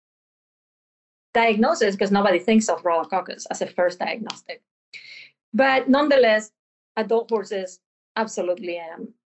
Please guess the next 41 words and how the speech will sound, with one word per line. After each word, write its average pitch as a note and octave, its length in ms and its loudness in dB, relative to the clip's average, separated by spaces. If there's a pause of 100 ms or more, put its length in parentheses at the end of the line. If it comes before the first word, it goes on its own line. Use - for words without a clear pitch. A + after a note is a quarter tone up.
(420)
unfazed G3 520 0
by E3+ 200 -2
this E3 280 0
if F3+ 80 -6
they're E3 160 -2
healthy. D4 500 -4 (440)
But A3+ 180 -2
foals, D#4+ 600 0
though, F3 480 -4
foals C4 400 2
is A#3 140 -4
a A3 80 -2
different F#3 420 -10
thing. A#3 320 0
They A3 160 4 (140)
do D4+ 200 2
become F#3 640 -4 (100)
infected A3 600 0
very A3 300 4
early F3 260 -4
in D3+ 60 -14
life, - 200 -14 (280)
pretty D#4+ 140 -6
much A3+ 200 -4
as G#3+ 140 -4
they're F3 340 -4
born. E3 380 -2 (720)
They C4 140 4
come C4 200 -4
in G3+ 380 -2 (440)
shortly C4+ 380 0
after B3 260 -2
birth. G3 360 -4
We G#3+ 220 -4
know A3 360 2 (100)
because A3 280 -2
it's F3 100 -8
everywhere G#3+ 540 0
and F3+ 120 -4
in E3+ 120 -16
the E3 360 -2